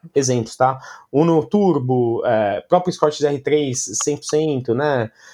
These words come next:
É, Golf G T I M K três. Então, eu estaria disposto a pagar um valor a mais, porque pra mim vale isso. O problema é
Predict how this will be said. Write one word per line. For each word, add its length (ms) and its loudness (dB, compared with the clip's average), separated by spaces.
É, 280 4
Golf 300 4
G 180 0
T 180 4
I 160 2
M 140 -2
K 160 -2
três. 880 -2
Então, 360 -2
eu 160 0
estaria 320 0
disposto 340 -4
a 60 0
pagar 440 2
um 120 -4
valor 240 2
a 80 2
mais, 320 -2
porque 420 -4
pra 140 2
mim 180 -2
vale 260 2
isso. 300 -8
O 80 -6
problema 500 4
é 180 0